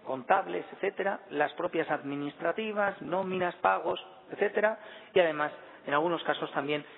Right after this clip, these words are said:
englobaríamos en este departamento las labores propias de contratación,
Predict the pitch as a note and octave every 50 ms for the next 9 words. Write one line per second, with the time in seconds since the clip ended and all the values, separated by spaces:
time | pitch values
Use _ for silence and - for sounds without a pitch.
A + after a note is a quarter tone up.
0 | - - - - D#3 D#3 D3+ D3+ D#3 D3+ D3 D3+ D#3+ F#3 F3 D#3 D3+ D3 - E3+
1 | E3+ E3 - F3 D#3 - D#3 D3+ D3+ D3 D3+ D3+ D3+ D#3+ D#3+ E3 - D#3 D#3 D#3+
2 | D#3 D3 C#3+ D3 D3+ D3 - - D3+ D3+ D3 D#3+ D#3 D3+ D3 - C3+ D3+ - -
3 | D3+ C#3 B2+ - B2+ B2 - A2+ A2 - - D#3+ E3 E3 E3 E3 E3